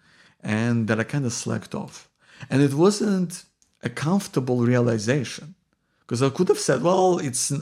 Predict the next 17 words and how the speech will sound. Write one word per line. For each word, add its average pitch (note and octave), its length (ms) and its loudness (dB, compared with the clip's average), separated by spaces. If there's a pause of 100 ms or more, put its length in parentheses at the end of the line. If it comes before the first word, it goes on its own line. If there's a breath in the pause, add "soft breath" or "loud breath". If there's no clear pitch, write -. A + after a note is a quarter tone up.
it's B2 180 -4
a A2+ 60 -2
nothing G#2 320 -2
thing, D#3+ 400 -2 (240 loud breath)
you A#2+ 100 0
know, B2 440 0
<laughs> C3+ 120 4
it's - 240 -4 (240 loud breath)
no B2+ 280 4
one, A#2+ 300 6
you A2 100 0
know, G2 180 -4
no A2+ 160 2
one A2+ 120 0
got G2 180 -2
offended D#3 520 0
seriously. B2 760 0